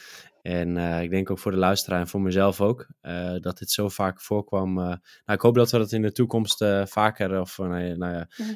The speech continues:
Speaker 1: ja, uitgebreider kunnen bespreken om daar meer duidelijkheid over te krijgen. Want ik ben ook benieuwd welke factoren dat beïnvloeden. Maar als, zoals ik hoorde in het voorgesprek, eh, is dat nog niet helemaal duidelijk, eh, eh, waardoor dat dan al precies komt. En blijkbaar
Speaker 2: Ja, de,
Speaker 1: kan
Speaker 2: de
Speaker 1: iedereen dat, iedere, elke vrouw dat ook treffen.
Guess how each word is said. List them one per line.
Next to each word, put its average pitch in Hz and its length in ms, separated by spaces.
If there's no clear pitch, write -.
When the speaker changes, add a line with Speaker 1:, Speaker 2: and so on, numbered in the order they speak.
Speaker 1:
ja, 98 180
uitgebreider 104 520
kunnen 104 200
bespreken 101 500
om 104 80
daar 95 160
meer 98 140
duidelijkheid 95 520
over 87 140
te - 60
krijgen. 95 300
Want 104 120
ik 101 60
ben 101 140
ook 107 160
benieuwd 110 280
welke 113 280
factoren 110 500
dat 98 140
beïnvloeden. 107 580
Maar 95 420
als, 76 260
zoals 98 220
ik - 60
hoorde 95 280
in 90 60
het 90 100
voorgesprek, - 580
eh, 90 140
is 90 120
dat 92 100
nog 90 160
niet 90 140
helemaal 87 260
duidelijk, 87 500
eh, 82 200
eh, 85 180
waardoor 87 340
dat 90 140
dan 87 100
al 80 120
precies - 340
komt. 113 340
En 90 320
blijkbaar 95 280
Speaker 2:
Ja, - 60
de, 214 60
Speaker 1:
kan 220 100
Speaker 2:
de 202 100
Speaker 1:
iedereen 190 220
dat, 190 140
iedere, 110 260
elke 113 220
vrouw 117 220
dat 98 140
ook 90 100
treffen. 92 400